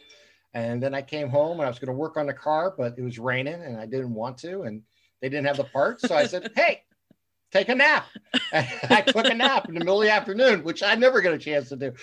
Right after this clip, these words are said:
So I actually had a wonderful day today, and I got to talk a little footy and, uh, watch a little baseball here tonight. So, uh, my thanks again. Uh, we catch you on, uh,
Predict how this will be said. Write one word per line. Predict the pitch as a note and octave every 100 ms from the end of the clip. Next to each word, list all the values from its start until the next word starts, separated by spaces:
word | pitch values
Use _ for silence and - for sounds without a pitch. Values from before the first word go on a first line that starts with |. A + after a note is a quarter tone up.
| -
So | - G#3
I | D#4+ D#4
actually | - A3
had | G#3 B3
a |
wonderful | F3+ A#3 B3 F#3 D3+
day | B2+ A#2+
today, | A2+ A#2 B2+
and | D#3
I | D#3 D#3+
got | D#3+ D#3+
to |
talk | C#3+ D#3 D3+
a | E3
little | E3+
footy | - E3+ F3+ G#3+
and, | D#3 C#3 C#3+ _ _ _ _
uh, | C#3 D3+ D#3
watch | D3 F3 -
a |
little | F#3 F3
baseball | D#3+ F#3+ F#3 G3 E3+
here | F3+
tonight. | F3 F3 F3 C#3
So, | - D3 C#3+ C#3+
uh, | C#3+ B2+ _ _ _ -
my | E3+
thanks | F#3 G3 F#3 E3+
again. | D#3+ F3 F3 E3
Uh, | D3+ D3+ D#3
we | D#3+ C#3
catch | - G3+ G3+
you | G#3 G3
on, | F3+ F3+ F3
uh, | E3 D#3+